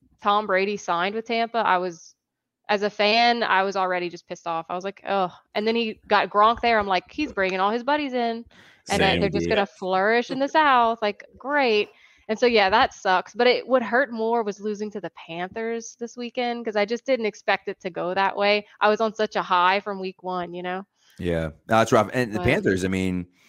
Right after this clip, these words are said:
Speaker 2: yeah, Panthers rolled, which is pretty crazy.
Speaker 1: Yeah.
Speaker 2: They're two and oh too. I
Speaker 1: Yeah.
Speaker 2: mean, like, that's,
Speaker 1: I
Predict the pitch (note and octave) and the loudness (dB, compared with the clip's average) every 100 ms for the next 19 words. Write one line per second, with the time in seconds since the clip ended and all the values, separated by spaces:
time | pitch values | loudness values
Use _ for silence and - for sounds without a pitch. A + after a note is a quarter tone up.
0 | _ _ _ _ A2 F#2 G2 F#2+ F2 - | _ _ _ _ 0 2 0 -2 -8 -16
1 | _ - E2 F#2 F2 A#1+ - E2+ - B2 | _ -10 0 2 2 -2 -16 -18 -4 -2
2 | G#2 A2+ - F2+ - D#3+ A2 F2 F2 - | 0 0 -2 -4 -2 0 0 0 -4 2
3 | D3 G3+ F#2 F2+ F2 F2+ F2 - A#2+ D#3 | 2 2 -2 -6 -4 -4 -4 -2 -2 -2
4 | - - _ _ _ - | -12 -18 _ _ _ -4